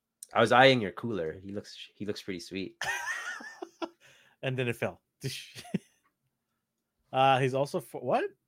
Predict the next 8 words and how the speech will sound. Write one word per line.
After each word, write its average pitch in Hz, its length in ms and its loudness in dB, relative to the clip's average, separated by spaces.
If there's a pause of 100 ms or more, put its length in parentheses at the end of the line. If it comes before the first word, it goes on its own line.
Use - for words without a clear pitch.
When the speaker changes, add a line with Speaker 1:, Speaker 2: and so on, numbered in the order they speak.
(360)
Speaker 2:
He's 107 220 -12 (100)
also 120 340 -10
a 110 80 -6
former 113 400 -12
Pokemon 107 680 -12
master. 107 460 -18 (1040)
Speaker 1:
Pack 107 220 -6
photos? 180 440 0